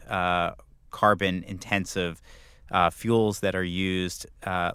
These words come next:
such as power, such as coal and, and oil. Um, but,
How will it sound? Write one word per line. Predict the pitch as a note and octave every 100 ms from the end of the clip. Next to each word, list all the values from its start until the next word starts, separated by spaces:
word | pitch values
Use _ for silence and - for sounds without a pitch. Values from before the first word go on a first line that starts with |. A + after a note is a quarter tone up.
| -
such | - G2 F2+
as |
power, | - F#2 F2 F2 F2
such | - G2+ F2
as | -
coal | - F#2+ F2
and, | D#2+ - - - - -
and | A#2 F#2+ F#2
oil. | G#2 G2+ G2 E2+ D#2+ - - -
Um, | - F#2 E2 D#2+ E2 - - - - - - - -
but, | C3+ B2+